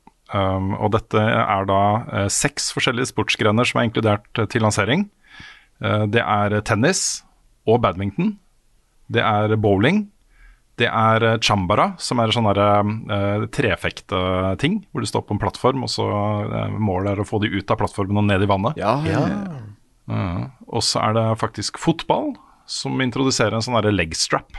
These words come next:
Speaker 1: som du kan ha en, en, eh, tredje joycon til. Den må du bruke tre joycons for å
Speaker 2: Oi.
Speaker 1: spille det helt ut, da.
Speaker 3: Hm.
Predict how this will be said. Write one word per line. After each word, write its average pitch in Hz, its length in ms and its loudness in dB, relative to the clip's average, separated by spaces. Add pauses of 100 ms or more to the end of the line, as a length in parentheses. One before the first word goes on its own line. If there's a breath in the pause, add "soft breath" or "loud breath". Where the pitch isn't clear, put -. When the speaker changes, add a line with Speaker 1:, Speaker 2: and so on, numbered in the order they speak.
(180 loud breath)
Speaker 1:
som - 180 -10
du 113 60 -4
kan 110 140 -2
ha 101 160 2
en, 110 140 0 (100)
en, 107 280 -2
eh, 107 440 -2
tredje 127 540 0
joycon 113 360 0
til. 135 100 2
Den 120 120 2
må 113 60 2
du 117 80 -2
bruke 113 260 -2
tre 120 280 -4
joycons 110 440 -2
for - 120 -4
å - 20 0
Speaker 2:
Oi. 123 80 8
Speaker 1:
spille 101 220 0
det 98 100 0
helt 95 180 0
ut, 117 120 0
da. 120 100 2 (380 loud breath)
Speaker 3:
Hm. 135 160 0